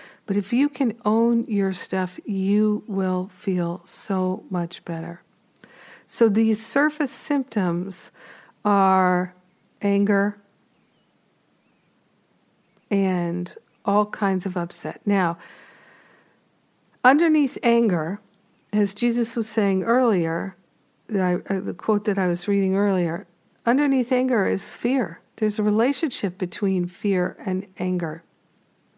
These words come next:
And this realization helped me so much, so much, and I trust it will help you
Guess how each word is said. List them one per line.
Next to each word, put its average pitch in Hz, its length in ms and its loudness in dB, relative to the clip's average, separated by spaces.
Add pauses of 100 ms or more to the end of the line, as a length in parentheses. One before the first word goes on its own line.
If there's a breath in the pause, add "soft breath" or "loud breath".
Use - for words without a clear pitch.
(840 loud breath)
And 226 240 4
this 302 280 4
realization 196 680 2
helped 185 420 -6
me 202 200 -2
so - 920 -8
much, - 760 -10
so - 300 -6
much, 208 380 -4
and 208 240 -2
I 214 100 0
trust - 420 -6
it 233 120 -2
will 220 160 -2
help 202 320 -6
you 208 260 -2